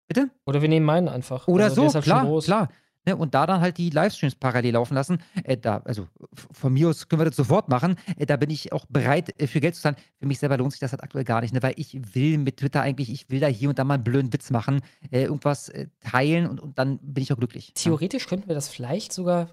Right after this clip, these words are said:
Speaker 2: keine Ahnung, im Anschluss an die Sendung oder morgen oder so machen. Äh, denn mein Problem ist nur,
Speaker 1: Gerne.
Speaker 2: äh, dass ich keine Kreditkarte habe. D-, das war, deswegen habe ich keinen Haken. Ich habe keine Kreditkarte, die nehmen nur Kreditkarte.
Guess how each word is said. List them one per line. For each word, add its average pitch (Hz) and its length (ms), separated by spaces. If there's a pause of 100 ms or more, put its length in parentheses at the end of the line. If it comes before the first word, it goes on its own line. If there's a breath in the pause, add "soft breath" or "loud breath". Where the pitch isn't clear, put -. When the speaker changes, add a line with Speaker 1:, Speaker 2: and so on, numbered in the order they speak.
(100)
Speaker 2:
keine 131 200
Ahnung, 131 240
im - 120
Anschluss 151 360
an 143 80
die 135 80
Sendung 147 360
oder 127 140
morgen 135 320
oder 123 140
so 123 100
machen. 123 280 (360)
Äh, 127 180
denn 135 220
mein 147 180
Problem 185 400
ist - 200
nur, 151 100
Speaker 1:
Gerne. 160 200 (600)
Speaker 2:
äh, 139 260
dass 135 280
ich 147 120
keine 139 200
Kreditkarte 127 480
habe. 123 120 (340)
D-, 143 120
das 156 200
war, 156 120
deswegen 156 280
habe 139 120
ich - 40
keinen 127 180
Haken. 120 260
Ich 139 80
habe 156 80
keine 151 180
Kreditkarte, 165 480
die 151 80
nehmen 143 180
nur 139 120
Kreditkarte. 127 500